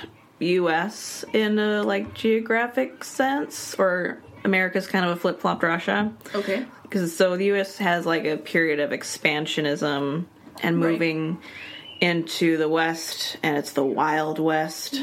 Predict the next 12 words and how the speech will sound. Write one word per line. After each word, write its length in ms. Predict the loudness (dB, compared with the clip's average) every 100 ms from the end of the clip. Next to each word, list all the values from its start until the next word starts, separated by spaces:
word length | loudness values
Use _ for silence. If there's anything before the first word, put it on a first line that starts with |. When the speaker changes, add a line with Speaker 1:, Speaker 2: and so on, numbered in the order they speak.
| -4
Speaker 2:
Right. 160 | -6 -6 -10 -4
Speaker 1:
Oh 100 | 0
my 120 | 2 2
gosh, 320 | 2 0 -2
that 100 | 0
reminds 340 | 2 2 0
me. 140 | -2 0
I 100 | 2
was 300 | 2 -2 -14 -20 0
driving 480 | 2 2 2 0 0
in 260 | 2 2 0
Reno, 480 | 0 2 4 2 -2